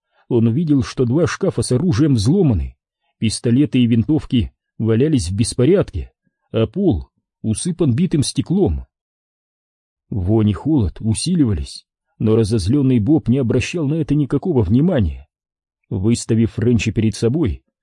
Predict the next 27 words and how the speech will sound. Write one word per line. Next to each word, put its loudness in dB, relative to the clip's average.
он 0
бросился -2
в -2
магазин. 0
«Где 0
вы, 4
ублюдки?» 2
прокричал -2
он, 0
приставив -2
приклад -2
к -20
плечу. -2
Другой 0
рукой -2
он 0
повернул 0
выключатель. -2
Темнота. -2
Свет -2
не 2
зажегся. -2
Магазин 0
оставался -4
погруженным 2
во 2
мрак. 0